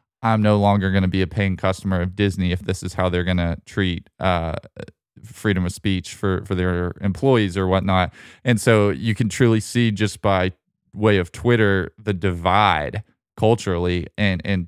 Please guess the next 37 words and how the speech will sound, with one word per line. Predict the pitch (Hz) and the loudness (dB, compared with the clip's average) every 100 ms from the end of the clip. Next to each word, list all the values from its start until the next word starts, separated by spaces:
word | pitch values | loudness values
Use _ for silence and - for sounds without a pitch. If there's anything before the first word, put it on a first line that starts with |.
| - | -6
these | 107 - | -8 -6
people | - 107 101 | -4 -2 -2
that | 92 95 95 | 0 0 0
want | 98 98 - | 0 0 0
nothing | 95 101 107 98 | 0 0 0 0
more | 92 92 98 | 0 2 2
and | 101 92 | 2 0
take | 104 95 - _ | -2 -4 -8 _
so | - - 104 | -8 -2 0
much | 98 - | 0 -4
pleasure | - 98 98 98 98 | -2 0 0 0 0
in | 87 | -2
seeing | - 95 | -2 -2
someone | 98 98 92 | 0 -2 -2
like | 90 - | -2 -2
her | 92 | -4
fired | - - 92 104 123 131 | -2 -4 -2 0 0 0
for | 117 110 101 | 2 2 2
her | 98 98 92 | 2 0 2
actions | 73 101 110 117 113 | 2 0 0 -2 0
and | 104 | 0
her | 101 95 | 2 2
words. | 90 98 120 151 - - - - - | 2 2 2 0 -10 -20 -20 -20 -2
Um, | 110 104 98 | 2 2 2
and | 110 | 2
then | 104 | 2
people | 98 117 110 104 104 - _ _ _ - | 2 0 2 4 2 -2 _ _ _ 0
who | 120 104 | 2 2
respond | 101 - - 104 104 104 104 101 95 - _ _ | 0 -2 -2 0 2 2 2 0 -2 -10 _ _
to | 123 120 | 0 4
that | 110 104 - | 4 2 0
by | 107 | -2
saying, | 95 - 101 98 92 | -2 0 0 0 0
"Well, | 95 85 | 0 0
you | - | 0
know | 104 104 | 2 6
what? | 110 123 | 4 4